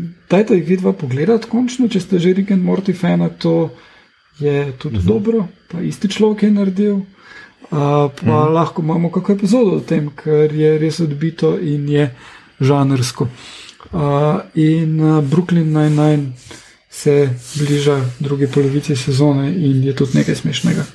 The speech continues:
Speaker 1: kar se da gledati. Priporočam.
Speaker 2: A je to zdaj ta zadnja?
Speaker 1: Mito.
Speaker 2: Eh, Brooklyn. Eh.
Speaker 1: Ne, ne, ne, bojo še eno naredili vsaj, ampak, eh, eh, je pa manj delov, tako da bo že počasi
Speaker 2: Aha,
Speaker 1: konec
Speaker 2: aha.
Speaker 1: sezone.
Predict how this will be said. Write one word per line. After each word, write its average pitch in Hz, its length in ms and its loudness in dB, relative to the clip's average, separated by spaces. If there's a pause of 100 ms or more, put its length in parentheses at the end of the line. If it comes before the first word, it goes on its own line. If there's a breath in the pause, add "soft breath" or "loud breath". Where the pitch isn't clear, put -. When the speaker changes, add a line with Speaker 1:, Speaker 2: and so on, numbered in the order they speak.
(520 loud breath)
Speaker 1:
kar 139 240 -2
se - 140 0
da 135 100 0
gledati. 120 480 -4 (720)
Priporočam. 131 520 -4 (440)
Speaker 2:
A 110 120 -4
je 117 80 2
to 139 120 2
zdaj 123 240 2
ta 101 120 -2
zadnja? 113 360 0 (260)
Speaker 1:
Mito. 185 300 -2
Speaker 2:
Eh, 123 100 -8 (680)
Brooklyn. 101 640 -6 (340)
Eh. 104 80 -16 (1160)
Speaker 1:
Ne, 208 200 2
ne, 180 160 0
ne, 175 220 0
bojo 165 240 -4
še 180 240 -6
eno 175 180 -2
naredili 160 460 -4 (400 loud breath)
vsaj, 208 580 0
ampak, 156 520 -4
eh, 156 80 -2
eh, 156 640 2
je 165 60 2
pa 170 100 -2
manj 175 240 2
delov, 170 260 2
tako 147 180 -6
da 156 100 -2
bo 147 140 -4
že 156 100 -4
počasi 156 340 -2
Speaker 2:
Aha, 127 100 -2
Speaker 1:
konec 156 180 -2
Speaker 2:
aha. - 80 0
Speaker 1:
sezone. 147 280 0